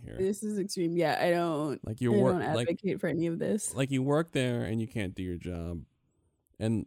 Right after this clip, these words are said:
Speaker 1: then you're also a part of this blighted project, which means it's hard for you to get another job.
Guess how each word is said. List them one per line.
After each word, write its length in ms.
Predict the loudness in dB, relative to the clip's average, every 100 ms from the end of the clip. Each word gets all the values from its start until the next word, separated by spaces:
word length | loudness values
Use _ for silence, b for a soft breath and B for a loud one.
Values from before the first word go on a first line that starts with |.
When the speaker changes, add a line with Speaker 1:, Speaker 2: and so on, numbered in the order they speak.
| -6
Speaker 1:
then 360 | 0 2 4
you're 180 | 4 2
also 380 | 0 -2 -4 -4
a 80 | -8
part 280 | -10 -6 -4
of 40 |
this 120 | -4 -8
blighted 440 | -6 -4 -4 -8
project, 640 | -8 -4 -4 -4 -8 -8
which 180 | -10 -4
means 220 | -4 -4
it's 80 | -6
hard 240 | -6 -6
for 80 | -4
you 80 | -6
to 60 | -4
get 160 | -6
another 480 | -4 -4 -2 -4 -4
job. 420 | -8 -12 -12 -14